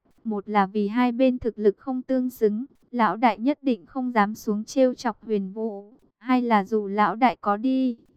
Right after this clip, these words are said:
Huyền Vũ cũng không nhất định sẽ nổi lên. Dùng thuần dương chân khí làm cho nước biển ấm lên,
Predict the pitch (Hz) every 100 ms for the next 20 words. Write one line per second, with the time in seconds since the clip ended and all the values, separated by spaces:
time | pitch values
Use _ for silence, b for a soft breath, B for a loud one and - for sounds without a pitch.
0 | 208 226 202 190 208 180 196 185 - 262
1 | 254 294 - 254 160 - 180 254 254 185
2 | 214 247 240 226 _ _ _ _ _ _
3 | _ _ 240 214 190 214 190 202 254 247
4 | - 254 254 - 214 220 254 226 - 254
5 | 247 294 320 262 214 175 202 214 247 269
6 | 254 240